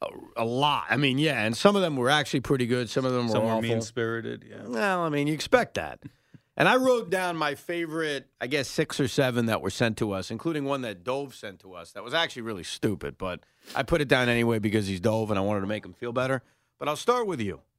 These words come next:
Speaker 1: What Met Yankee bet jumps out at you, and I will let you know if I would accept that bet. Go ahead.
Speaker 2: Jordan Montgomery versus Mets.
Speaker 1: In what?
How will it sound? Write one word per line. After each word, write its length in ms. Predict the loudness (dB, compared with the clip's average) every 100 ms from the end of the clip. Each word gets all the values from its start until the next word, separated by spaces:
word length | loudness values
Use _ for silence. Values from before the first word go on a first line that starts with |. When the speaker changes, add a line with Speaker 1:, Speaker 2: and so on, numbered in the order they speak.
| _ _ _ _ _ _ _ _ _
Speaker 1:
What 360 | -2 0 0 2
Met 240 | 0 2
Yankee 380 | 0 0 -2 -2
bet 240 | -2 -2
jumps 340 | -2 -2 0 -2
out 160 | 0
at 80 | 0
you, 180 | 0 0
and 80 | 2
I 60 | 0
will 140 | 0
let 200 | -2 -4
you 140 | -4 -2
know 240 | 0 0
if 140 | 0 0
I 300 | 0 -2 -6
would 120 | -8
accept 440 | -6 -6 -2 -2 0
that 240 | -2 -2
bet. 220 | -6 -6 -4
Go 160 | -4
ahead. 300 | -4 -8 -4
Speaker 2:
Jordan 320 | -2 0 0
Montgomery 540 | 0 -2 0 0 0 -2
versus 420 | -2 -4 -2 -2
Mets. 520 | -2 -4 -8 -16 -20 _ _
Speaker 1:
In 160 | -4 0
what? 360 | 0 -2 -6